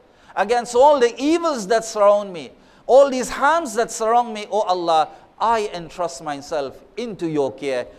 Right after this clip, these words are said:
You take care of me, and Allah will surely take care of that person.'" Subhanallah. So the Prophet sallallahu alaihi wasallam has taught us that.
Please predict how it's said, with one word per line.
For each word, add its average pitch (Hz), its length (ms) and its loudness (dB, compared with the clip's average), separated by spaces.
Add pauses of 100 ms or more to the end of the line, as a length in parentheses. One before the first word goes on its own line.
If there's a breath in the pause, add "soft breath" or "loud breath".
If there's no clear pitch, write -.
(180 loud breath)
You 180 160 -4
take 180 280 -8
care 120 160 -6
of - 220 -10
me, 110 240 -14
and 107 220 -14
Allah 110 280 -10
will 98 200 -12
surely 131 420 -12
take - 320 -20
care 101 280 -14 (720)
of 104 180 -12
that 104 200 -10
person.'" 104 420 -14 (460)
Subhanallah. 101 800 -10 (600 soft breath)
So 233 480 -2 (460)
the 165 140 -2
Prophet 269 380 -4
sallallahu 185 680 -2
alaihi 175 320 0
wasallam 170 500 -4
has 156 220 -10
taught 160 280 -8
us 127 180 -10
that. - 240 -14